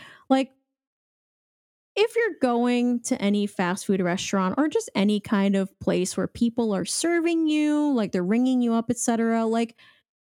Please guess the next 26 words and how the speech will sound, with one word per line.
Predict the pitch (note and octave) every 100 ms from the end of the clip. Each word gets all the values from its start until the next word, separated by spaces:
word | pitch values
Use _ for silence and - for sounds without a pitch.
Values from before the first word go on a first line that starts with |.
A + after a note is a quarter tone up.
| _ _ _ -
I | E4+
get | C#4 - A3 G3+
it. | A#3+ A#3+ - -
It | D#4+ -
sucks | - - - G3+ A3+ - -
when | A#3 A3
your | G3+ -
order | G3+ G3 G3 G3+ G3+ G3+ G3
is, | G3 F#3+ -
like, | F3
not | - -
handled | A#3 D#4 E4 D4+ D4+ -
properly, | C#4 B3 B3+ A#3+ A#3+
whatever. | A3+ A3 G3 G3 G#3 G#3 G3+ - - - _ _
But, | F#4 F4+ -
like, | E4 D#4+ D#4 - _ _ _ _ -
these | D4+ F#4+
are | G4
human | - D#4+ D4+ D4+ B3
beings | G#3+ G#3+ A3 A3+ A3
just | A#3+ -
trying | - F#3 A3
to | B3+
make | C4 C4+ C#4 -
their | D#4+
wage. | D4+ A#3+ A#3+ A#3+ A#3+ A#3